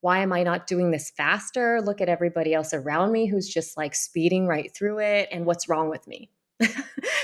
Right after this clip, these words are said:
And so I decided to write this piece because, um, because it's not just this, I don't think there's a, a, a natural you know, intuitive transformation you go through just because you have your P H D now.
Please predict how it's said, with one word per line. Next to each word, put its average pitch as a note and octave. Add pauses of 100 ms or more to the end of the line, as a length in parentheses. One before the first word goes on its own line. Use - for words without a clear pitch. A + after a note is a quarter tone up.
(100)
And B3+
so G#3+
I F#3+
decided F#3
to F3+
write E3
this E3+
piece B3+
because, D3+ (320)
um, E3 (340)
because A#3+
it's A#3+
not A3+
just A#3
this, G3 (340)
I F#3
don't A3+
think A#3+
there's A3
a, G3
a, E3+
a -
natural E3+ (960)
you F3+
know, D#3
intuitive G3+ (180)
transformation F#3+
you A#3
go G#3+
through A3+
just F#3+
because E3
you F3
have D#3
your D#3
P D#3
H D3+
D G3+
now. -